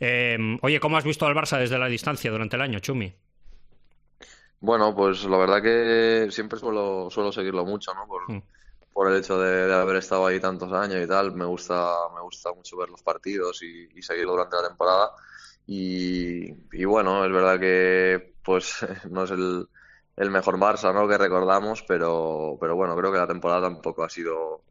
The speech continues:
Speaker 2: ha sido desastrosa. Es verdad que es un, un periodo de transición y creo que, que, que necesitan tiempo para, para volver a ser ese,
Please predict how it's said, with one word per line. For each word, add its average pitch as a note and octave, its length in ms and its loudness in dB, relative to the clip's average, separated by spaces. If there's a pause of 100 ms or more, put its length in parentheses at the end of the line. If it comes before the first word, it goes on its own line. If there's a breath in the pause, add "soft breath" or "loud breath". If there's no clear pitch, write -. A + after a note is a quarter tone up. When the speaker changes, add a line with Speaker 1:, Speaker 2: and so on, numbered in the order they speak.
(300 soft breath)
Speaker 2:
ha F2+ 100 -2
sido F#2+ 180 2
desastrosa. F2+ 640 -2 (120)
Es D#2 80 -8
verdad E2 280 0
que E2+ 140 -2
es - 160 -8
un, E2+ 320 -10
un E2+ 160 -10
periodo E2+ 240 2
de E2+ 60 2
transición E2+ 720 0
y D#2+ 80 -6
creo E2+ 220 0
que, E2 340 -2 (600 soft breath)
que, E2+ 380 4
que F#2 100 0
necesitan F2+ 560 -2
tiempo F2+ 500 0
para, F2 580 2
para F2+ 160 2
volver F2 300 2
a F2 60 0
ser F2+ 180 -2
ese, F2+ 240 -4